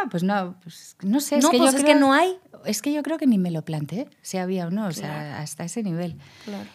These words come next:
Speaker 1: Y cuando me di cuenta fue como ya con cuarenta y pico años, que otro libro me abrió los ojos.
Speaker 2: El panorama. ¿Y
Speaker 1: Exacto.
Speaker 2: qué libro fue ese?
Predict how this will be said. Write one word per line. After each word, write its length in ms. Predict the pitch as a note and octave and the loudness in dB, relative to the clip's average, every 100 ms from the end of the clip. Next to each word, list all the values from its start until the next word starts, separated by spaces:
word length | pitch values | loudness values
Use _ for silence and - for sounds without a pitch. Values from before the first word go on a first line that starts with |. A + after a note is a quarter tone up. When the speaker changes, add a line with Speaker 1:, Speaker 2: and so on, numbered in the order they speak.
| - | -6
Speaker 1:
Y 80 | G#3 | 0
cuando 300 | G#3 G3+ G3 | 2 2 2
me 120 | G#3+ | 0
di 60 | A3+ | 0
cuenta 340 | C4 C4 C#4 | 2 2 2
fue 200 | C#4 C#4 | -2 -4
como 220 | C#4 C4+ | 2 2
ya 180 | A3 G3+ | 4 0
con 160 | B3 B3 | 0 0
cuarenta 320 | A3+ F#3+ D#3 | 0 -2 -4
y 60 | |
pico 260 | D3+ F3 - | -8 -8 -6
años, 500 | F3 F3+ F3 C#3+ - _ _ _ _ _ _ _ - | -4 -2 -2 -4 -10 _ _ _ _ _ _ _ -6
que 280 | F3+ D#3+ | -2 0
otro 280 | D#3 D#3 F3+ | -2 -2 -2
libro 360 | F3+ F3+ F3+ G3 | 2 2 4 2
me 200 | G3+ F3 | 2 0
abrió 760 | D#3 D#3 D#3+ D#3+ D#3+ E3 E3 E3+ | 0 0 -2 -2 -4 -6 -6 -6
los 240 | D#3+ - | -8 -6
ojos. 240 | F3+ - | -8 -4
Speaker 2:
El 40 | D#3 | -4
panorama. 460 | G#3 G3+ G3 G3 | -4 -6 -8 -10
¿Y 160 | - B3 | -6 -4
Speaker 1:
Exacto. 40 | - | 2
Speaker 2:
qué 80 | |
libro 280 | B3+ B3+ B3 | 4 6 4
fue 180 | A#3+ A3+ | 4 2
ese? 240 | A3 G#3+ | 2 -2